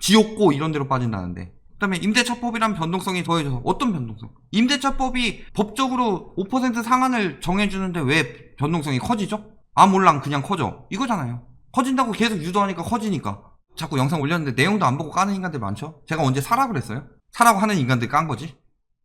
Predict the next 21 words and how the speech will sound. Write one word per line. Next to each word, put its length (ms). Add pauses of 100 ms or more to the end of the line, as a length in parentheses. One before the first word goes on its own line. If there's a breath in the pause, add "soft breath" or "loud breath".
(340)
지금 220
이렇게 240
유도하는 360
이유 140
뭐예요? 440
전세가 320
오르면 480
매매가 260
오르죠. 300 (400)
전세가 400
오르면서 480
전세가가 460
매매가랑 440
비슷해진다. 640 (220)
차라리 320
그러면 320
사라라고 720
유도하는 400
거다. 280 (120 loud breath)
항상 400
막판에, 480